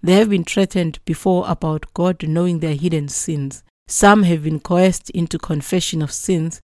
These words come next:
by being told that God saw what they did. I'm a mother, and I've also used this line too on my children.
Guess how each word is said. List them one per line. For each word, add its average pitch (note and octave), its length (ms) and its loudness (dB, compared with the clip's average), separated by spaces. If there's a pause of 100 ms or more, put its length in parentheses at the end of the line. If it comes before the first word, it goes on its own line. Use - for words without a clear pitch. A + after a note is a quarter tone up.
(220)
by - 140 2
being F3+ 300 2
told G3 400 2
that D#3 300 -6
God E3 220 -2
saw - 260 -2
what D3+ 220 0
they C#3+ 140 -4
did. C3 380 -6 (120)
I'm F3 220 2
a E3+ 80 0
mother, E3 480 -2 (280)
and D#3+ 200 0
I've D#3 120 -2
also F3 280 -2
used D#3+ 240 -2
this D#3 180 -2
line D3+ 280 0
too - 260 -4
on D3 180 -2
my C#3+ 160 -2
children. C#3 480 -4